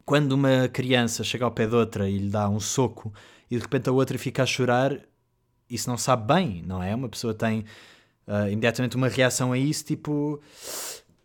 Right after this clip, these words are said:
"Epá, eu não, eu se calhar não queria ter feito esta pessoa chorar", e sente-se mal.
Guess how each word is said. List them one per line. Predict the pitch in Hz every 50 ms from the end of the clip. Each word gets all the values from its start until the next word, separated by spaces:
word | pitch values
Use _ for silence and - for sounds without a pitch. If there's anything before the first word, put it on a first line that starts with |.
| _ _ _ _ _ _ -
"Epá, | - - - 151 151 131 123
eu | 120 123
não, | 131 139 135
eu | 135 131
se | -
calhar | - 123 123
não | 127 127
queria | - 143 143 135
ter | - 131
feito | - - 123 -
esta | 120 - 139
pessoa | - - - 131 117
chorar", | 110 - - 107 117 131 156 165 135
e | 110 104 101 104 107 104 101 95
sente-se | - - - 131 120 - - - 131
mal. | 127 123 123 123 131 143 160 160